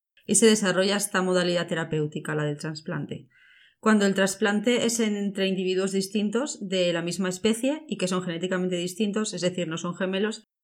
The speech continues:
entonces hablamos de trasplante alogénico.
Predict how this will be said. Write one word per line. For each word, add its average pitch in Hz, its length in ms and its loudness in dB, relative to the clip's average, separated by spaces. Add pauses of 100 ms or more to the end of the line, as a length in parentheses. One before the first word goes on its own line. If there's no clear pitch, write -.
(120)
entonces 202 360 2
hablamos 208 380 2
de 226 140 4
trasplante 190 640 0
alogénico. 170 880 -4